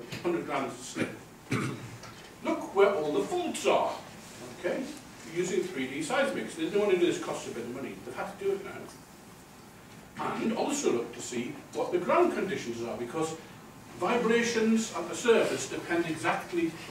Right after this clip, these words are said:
uh, critically on what your geology is. Some rock, okay, some rock, not.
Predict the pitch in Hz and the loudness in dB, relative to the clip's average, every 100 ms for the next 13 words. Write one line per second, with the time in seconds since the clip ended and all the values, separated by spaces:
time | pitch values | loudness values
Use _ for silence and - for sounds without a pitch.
0 | - - - - - - 123 - 262 - | -12 -12 -12 -12 -8 -6 -4 -2 -2 -2
1 | - 113 135 139 147 160 180 180 175 - | -6 -4 -4 -2 -2 -2 -2 0 0 0
2 | 117 - - - - - - - 160 170 | -2 -6 -6 -10 -14 -16 -14 0 4 8
3 | 220 - - - - - - 427 - - | 6 6 -2 -12 -16 -18 -14 -4 4 4
4 | 220 - - 131 - - - 156 139 - | 4 -2 -6 -8 -8 -12 -6 -2 -2 -4
5 | - - - - 240 - | -10 -16 -20 -8 -2 -2